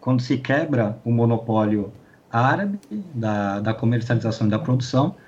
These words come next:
e os países europeus começam a produzir em suas colônias. Então, começam a produzir nas colônias que ficavam na Ásia,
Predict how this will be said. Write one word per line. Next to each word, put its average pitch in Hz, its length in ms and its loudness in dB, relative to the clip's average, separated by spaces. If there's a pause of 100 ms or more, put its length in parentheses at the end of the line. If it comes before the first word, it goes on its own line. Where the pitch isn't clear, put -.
(240)
e 156 40 2
os 135 100 2
países 151 280 4
europeus 156 400 2
começam 156 840 -2
a 139 200 0
produzir 147 500 2
em 151 80 2
suas 147 240 -4
colônias. 131 760 0 (420)
Então, 117 180 0
começam 127 460 0
a 123 40 -4
produzir 120 500 -2
nas 110 200 -4
colônias 104 720 -2 (600)
que - 100 -14
ficavam 107 480 0
na 147 320 4
Ásia, 143 340 -2